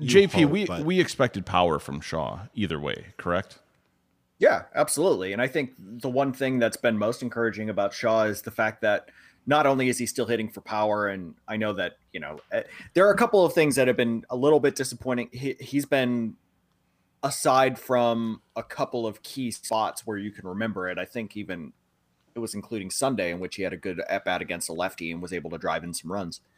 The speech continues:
Speaker 3: Um, he's been, his, his performance against lefties has just cratered from last year. Um, but his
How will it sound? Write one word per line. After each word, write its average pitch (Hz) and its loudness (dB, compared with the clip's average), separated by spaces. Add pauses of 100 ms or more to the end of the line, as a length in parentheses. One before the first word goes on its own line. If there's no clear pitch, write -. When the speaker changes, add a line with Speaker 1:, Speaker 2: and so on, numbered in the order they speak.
(340)
Speaker 3:
Um, 104 2 (280)
he's 160 2
been, 117 2 (540)
his, 127 0
his 123 -4
performance 92 -4
against 85 -8
lefties 78 -8
has 80 -8
just - -6
cratered 71 -10 (180)
from 82 -8
last 73 -6
year. - -12 (400)
Um, 90 0 (120)
but 120 2 (440)
his 147 2